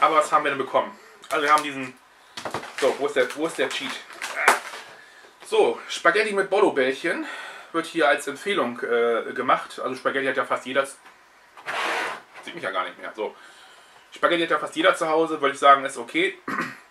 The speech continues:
Das Alvinat Müsli, das kostet drei neunundneunzig.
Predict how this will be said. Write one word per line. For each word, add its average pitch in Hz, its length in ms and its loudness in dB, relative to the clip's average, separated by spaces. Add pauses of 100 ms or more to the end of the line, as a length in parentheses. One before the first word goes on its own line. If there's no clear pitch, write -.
(260)
Das 190 240 4
Alvinat 151 680 2
Müsli, 117 500 -10 (280)
das 147 180 2
kostet 160 580 0 (220)
drei 151 180 4
neunundneunzig. 151 800 -2